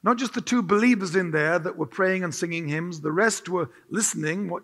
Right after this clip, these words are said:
else do you do in prison at night? Because these were proper prisons, by the way. This wasn't, you know, carpets and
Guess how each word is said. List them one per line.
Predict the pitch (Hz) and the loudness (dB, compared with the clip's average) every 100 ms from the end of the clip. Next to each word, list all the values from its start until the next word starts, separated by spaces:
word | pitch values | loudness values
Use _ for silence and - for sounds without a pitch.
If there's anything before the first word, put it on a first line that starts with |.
| - | -2
else | 170 185 | -2 0
do | - 151 | -4 -6
you | |
do | 139 143 | -4 -6
in | 139 | -4
prison | 151 143 147 | -4 -4 -6
at | 139 | -4
night? | 143 165 - - _ _ _ | -4 -4 -6 -14 _ _ _
Because | - 151 | -10 -6
these | 220 208 170 | -4 -2 0
were | 165 | 0
proper | - 170 151 | 0 -2 -2
prisons, | - 143 135 113 | -4 -6 -6 -8
by | 131 123 | -8 -8
the | 120 | -8
way. | 113 113 - _ _ _ _ _ | -10 -12 -16 _ _ _ _ _
This | 170 165 185 | -4 -4 -2
wasn't, | 175 160 147 - | -2 -4 -10 -8
you | 151 | -6
know, | 143 | -6
carpets | - 151 143 - 147 - - | -2 0 0 -2 -8 -8 -12
and | 135 123 | -10 -10